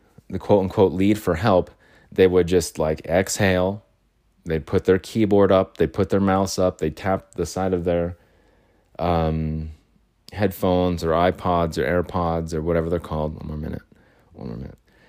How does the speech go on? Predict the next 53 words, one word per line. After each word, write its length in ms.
And 400
they 120
turn 220
it 80
off, 460
the, 140
whatever 320
they're 140
listening 380
to 120
or 80
whatever. 220
That's 160
fine. 380
That's 140
cool, 320
actually, 280
listening 300
to 40
stuff 260
at 60
work. 400
Um, 180
might 180
as 100
well 340
when, 380
you 80
know, 120
it's 100
good 160
stereo. 580
But 500
they 140
would 200
do 160
it 120
in 80
a 80
way 200
that's 240
like, 180
"Okay, 520
let's 220
slow 300
down 240
for 140
bling. 460
Everybody 380
stop 420
what 120
we're 140
doing." 520